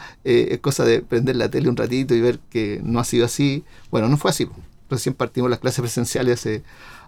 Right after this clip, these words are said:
hace, hace, como te digo, dos semanas. Entonces, ha sido más estresante porque en el fondo es como, oye, n-, es ir, ir improvisando más en el camino,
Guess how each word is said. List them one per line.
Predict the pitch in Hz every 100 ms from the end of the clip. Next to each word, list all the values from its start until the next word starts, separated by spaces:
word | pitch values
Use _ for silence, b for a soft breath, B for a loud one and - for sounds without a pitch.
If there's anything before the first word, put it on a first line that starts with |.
| -
hace, | 110 110 107 -
hace, | 123 101
como | 113 104
te |
digo, | 113 104
dos | 120
semanas. | - 113 107 143 - b b b b -
Entonces, | - 131 - 135 120 - -
ha | 135
sido | 156 147
más | 170
estresante | 170 147 - 170
porque | 131 123
en | 127
el |
fondo | 120 143 147 143
es | 143
como, | 156 139 131 131 - -
oye, | - 151 117 104 - - _ - - - _ - - - - - - - - -
n-, | 120 123 147 - - - _ - -
es | 131 123 - - b b b b - -
ir, | 147 165 -
ir | 139 143
improvisando | 139 135 120 165 170 160
más | 147 202 - - - _ - _ - - _ -
en | 147 147
el |
camino, | 147 156 117 123